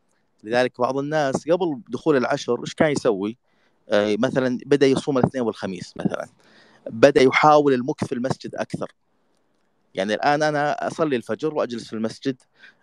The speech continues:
آه، بالكاد عشر دقائق، اثناشر دقيقة، خمستاشر دقيقة، وتجد أنك مثلًا والله ثاقلت البقاء. البعض أصلًا ما يستطيع يجلس،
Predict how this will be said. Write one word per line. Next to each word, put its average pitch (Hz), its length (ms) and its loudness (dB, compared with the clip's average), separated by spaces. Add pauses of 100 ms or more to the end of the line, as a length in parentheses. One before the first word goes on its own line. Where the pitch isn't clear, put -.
(160)
آه، 104 420 0 (280)
بالكاد 151 540 4
عشر 135 300 -8
دقائق، 123 600 -4
اثناشر 123 460 -6
دقيقة، 113 400 -4
خمستاشر 120 480 -4
دقيقة، 131 400 0 (440)
وتجد 135 280 -2
أنك 135 160 -4
مثلًا 135 220 4
والله 117 560 2 (120)
ثاقلت 127 520 2
البقاء. 101 440 -2 (1080)
البعض 196 340 4
أصلًا 196 260 4
ما 208 180 6
يستطيع 185 380 0
يجلس، 170 460 -2